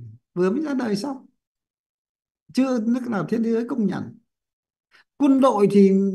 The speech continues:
non trẻ, mới được, chưa được một năm,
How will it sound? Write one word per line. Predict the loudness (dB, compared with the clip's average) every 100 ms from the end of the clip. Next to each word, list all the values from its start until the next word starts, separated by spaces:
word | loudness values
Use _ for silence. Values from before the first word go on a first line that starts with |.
| -4 -6 -2
non | 0 2 0
trẻ, | 0 -4 -2
mới | -4
được, | -4 -8 -12 -10
chưa | -4 -4
được | 0
một | 2 2
năm, | 2 0